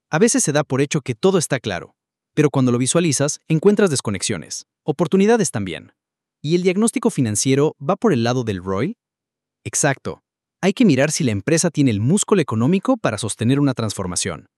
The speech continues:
No es solo tener presupuesto, es saber si se puede invertir hoy,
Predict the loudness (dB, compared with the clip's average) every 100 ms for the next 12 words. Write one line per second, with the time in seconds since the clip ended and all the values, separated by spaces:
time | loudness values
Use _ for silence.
0 | -2 0 2 2 2 2 0 0 -2 -2
1 | -2 -2 -6 -16 _ _ -4 -2 0 0
2 | 0 -2 -2 2 4 4 2 -2 -6 -6
3 | -12